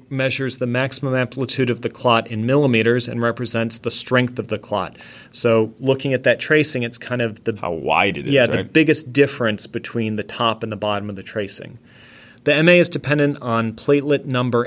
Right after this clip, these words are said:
Speaker 1: and function, and to a lesser degree, fibrinogen as well.
Speaker 2: Right.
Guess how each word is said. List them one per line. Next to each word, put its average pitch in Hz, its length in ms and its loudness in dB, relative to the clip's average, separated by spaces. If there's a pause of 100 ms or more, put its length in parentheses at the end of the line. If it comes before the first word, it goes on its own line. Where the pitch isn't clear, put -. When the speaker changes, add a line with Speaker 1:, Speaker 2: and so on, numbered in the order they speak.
Speaker 1:
and 135 260 -4
function, 104 720 0 (400)
and 127 380 0
to 120 540 2 (100)
a 123 80 0
lesser 135 500 2
degree, 107 520 0
fibrinogen 101 800 -2
as 87 160 -8
well. 82 240 -8 (120)
Speaker 2:
Right. 87 240 0